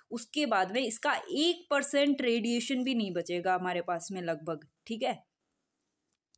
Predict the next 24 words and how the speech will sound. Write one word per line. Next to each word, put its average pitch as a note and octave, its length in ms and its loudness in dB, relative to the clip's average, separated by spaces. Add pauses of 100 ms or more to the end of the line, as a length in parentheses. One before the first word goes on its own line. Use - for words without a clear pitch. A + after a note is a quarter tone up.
(400)
क्योंकि C4+ 160 0
ये E4 80 4 (100)
पूरी C4+ 240 4
तरह A#3+ 220 2
से D4 160 0
डिके A3+ 260 0
हो A3 140 2
जाएगा, F3+ 320 2
लगभग A#3 420 0
एक C#4 320 -2
परसेंट A3+ 380 0
ही B3+ 60 -2
रेडिएशन G#3 440 0
अगर G#3 240 0
बचेगा F3+ 380 -2
तो G#3+ 140 -4
बचेगा F3+ 420 -2
ओरिजिनल F#3+ 420 0
अमाउंट D#3+ 320 -6
का, B3+ 120 -4
वरना G3+ 280 -2
नहीं E3+ 260 -4
बचेगा। D3+ 460 -12 (1500)
Then B3+ 220 2